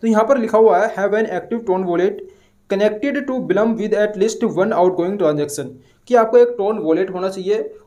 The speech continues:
और वो Bilam से connect होना चाहिए और उसमें one outgoing transaction होनी चाहिए।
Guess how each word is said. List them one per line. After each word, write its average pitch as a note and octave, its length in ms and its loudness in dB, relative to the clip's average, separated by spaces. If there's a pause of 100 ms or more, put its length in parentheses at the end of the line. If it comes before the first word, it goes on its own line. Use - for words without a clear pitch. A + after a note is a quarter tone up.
और A3+ 160 4
वो A3 140 0
Bilam F#3+ 300 2
से B3+ 200 0
connect G#3 440 -2
होना F#3+ 180 -4
चाहिए F#3 240 0
और A#3+ 240 4
उसमें A#3 240 0
one G#3 240 0
outgoing F#3 600 0
transaction E3 520 -2
होनी E3 220 -4
चाहिए। C#3+ 380 -6